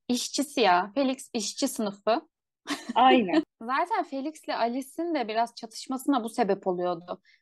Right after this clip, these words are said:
Speaker 1: Felix kendini hep, e, işçi sebebiyle falan düşük görüyor. Biraz onda da sıkıntı vardı. Bir böyle sürekli şeydi yani Alice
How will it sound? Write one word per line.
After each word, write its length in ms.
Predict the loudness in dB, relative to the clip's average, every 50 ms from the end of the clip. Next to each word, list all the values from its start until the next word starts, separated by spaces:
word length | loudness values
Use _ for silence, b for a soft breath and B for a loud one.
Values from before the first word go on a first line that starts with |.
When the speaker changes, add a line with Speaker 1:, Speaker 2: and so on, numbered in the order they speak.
| _ _ _
Speaker 1:
Felix 440 | 2 4 6 6 4 4 0 -6 -4
kendini 500 | 0 2 2 4 4 6 6 8 8 6
hep, 120 | 6 2 _ _
e, 180 | -10 -8 -6 -4
işçi 360 | -4 -4 -2 -2 0 -2 -2
sebebiyle 560 | 0 2 2 2 2 2 2 2 2 0 0 -2
falan 320 | -2 -2 0 2 2 2
düşük 340 | 2 2 -2 -4 -6 -4 -2
görüyor. 360 | 0 0 0 0 -2 -2 0
Biraz 240 | 0 0 0 0 -2 -8 _ _ _ _ _ -4
onda 360 | -2 -2 0 0 0 0 -2
da 60 | -2
sıkıntı 400 | -6 -8 -12 -12 -12 -12 -10 -6 -4
vardı. 360 | -2 0 0 -2 -4 -4 -4
Bir 140 | -4 0 0
böyle 440 | 2 2 2 0 0 -2 -2 -4 b b b
sürekli 460 | -10 -6 -2 -2 -2 -2 -4 -8 -10
şeydi 340 | -6 -6 -4 -4 -4 -2 -2
yani 300 | -2 -2 -4 -4 -4 -4
Alice 260 | -4 -4 -6 -8 -12